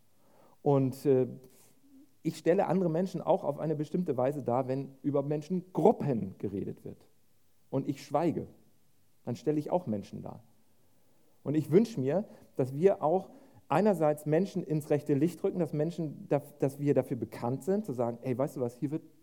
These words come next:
wird das Beste in dir gesehen.“ Hier wird das Beste in dir gesehen. Aber auf der anderen Seite, dass wir auch Einspruch erheben, Widerspruch, auch Protest erheben, wenn Gruppen von Personen pauschal beschrieben werden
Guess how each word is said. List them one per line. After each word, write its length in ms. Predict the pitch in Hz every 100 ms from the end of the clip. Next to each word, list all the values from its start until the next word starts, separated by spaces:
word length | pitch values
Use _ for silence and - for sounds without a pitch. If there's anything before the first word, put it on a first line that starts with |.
| -
wird 240 | 131 160
das 140 | 185 -
Beste 280 | 220 -
in 120 | 120 107
dir 120 | 104
gesehen.“ 520 | 101 92 92 87 92 _ _ _ _ _ _ _ _ _ _ _ _ _ _
Hier 100 | 233
wird 140 | 269 294
das 100 | -
Beste 320 | 294 - 135
in 100 | 113
dir 120 | 101
gesehen. 500 | 95 95 92 90 101 - _ - - -
Aber 180 | 139 139
auf 80 |
der 140 | - -
anderen 240 | 214 170
Seite, 360 | 123 117 123 139 - - -
dass 200 | 143 143
wir 120 | 147
auch 220 | 147 135 - - -
Einspruch 520 | 208 254 - 135 -
erheben, 380 | 107 101 107 156
Widerspruch, 680 | 269 147 - - 104 - - - -
auch 160 | 143
Protest 560 | - 175 - 233 - -
erheben, 580 | 131 104 104 95 139 214 - - -
wenn 400 | 135 165 202 240 - -
Gruppen 540 | - 123 208 - 269
von 240 | 269 220 220
Personen 640 | 190 139 139 143 156 165 -
pauschal 760 | - 208 254 262 - 165 165
beschrieben 560 | 160 165 - 202 208 110
werden 360 | 104 92 92